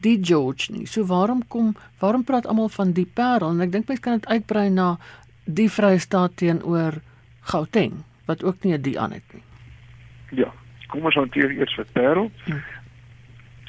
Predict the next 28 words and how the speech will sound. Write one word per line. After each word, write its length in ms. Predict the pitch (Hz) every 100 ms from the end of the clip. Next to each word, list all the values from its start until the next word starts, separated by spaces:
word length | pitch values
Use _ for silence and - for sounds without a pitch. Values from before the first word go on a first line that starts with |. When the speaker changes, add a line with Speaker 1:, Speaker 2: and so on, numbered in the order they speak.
| - -
Speaker 2:
Die 120 | 247
eenvoudige 680 | 160 - 214 220 208 165 143 -
antwoord 460 | 156 151 143 127 101
daar 480 | 101 107 110 131 - - - - - - - -
is 140 | 120 117
dat 140 | 131 123 -
George 560 | - 135 180 190 - - -
was 280 | 120 - 180
nie 140 | 165
eers 300 | 127 - - -
'n 40 |
soortnaam 720 | - - 131 127 - 107 -
nie. 280 | - - - - - - - - - - - - - -
Maar 120 | - - -
Parel 460 | 202 190 196 202 196 -
is 200 | 156 -
ook 240 | 165 156 -
'n 40 |
soortnaam. 560 | - 143 135 - 95 95
Met 180 | 104
ander 200 | 147 165
woorde, 320 | 147 135 151 151 - - - - -
die 140 | 120 120
edelgesteente 920 | 160 180 170 - - - 139 135 139
wat 200 | 113 110
rondom 500 | 107 120 135 - 120
'n 80 | 110
sandkorrel 720 | - 160 165 - 151 170 196